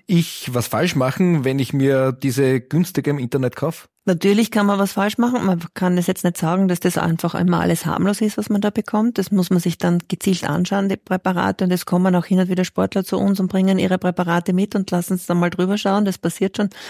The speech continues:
Speaker 2: Ähm, sehr oft ist es so, dass es so niederdosiert ist, dass es auch nicht wirklich eine Wirkung hat. Das heißt, wirklich, es sind nur Elektrolyte drinnen. Das heißt, wir können den Elektrolythaushalt zwar ausgleichen, aber wir haben keine zusätzliche Wirkung durch Vitamine, die eben beigesetzt sind.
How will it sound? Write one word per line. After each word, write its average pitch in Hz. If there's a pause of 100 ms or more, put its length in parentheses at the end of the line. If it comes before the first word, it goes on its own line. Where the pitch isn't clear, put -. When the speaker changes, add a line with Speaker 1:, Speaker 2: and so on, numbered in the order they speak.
(200)
Speaker 2:
Ähm, 175 (340)
sehr 170
oft 175
ist 180
es 180
so, 170
dass 165
es -
so 165
niederdosiert 170
ist, -
dass 165
es 165
auch -
nicht 165
wirklich 160
eine 147
Wirkung 151
hat. 147
Das 143
heißt, -
wirklich, 160
es 151
sind 160
nur 160
Elektrolyte 170
drinnen. 185
Das 170
heißt, 170
wir 165
können 160
den 160
Elektrolythaushalt 165
zwar 147
ausgleichen, 160
aber 151
wir 156
haben 151
keine 156
zusätzliche 160
Wirkung 156
durch 151
Vitamine, 156
die 151
eben 151
beigesetzt 160
sind. 160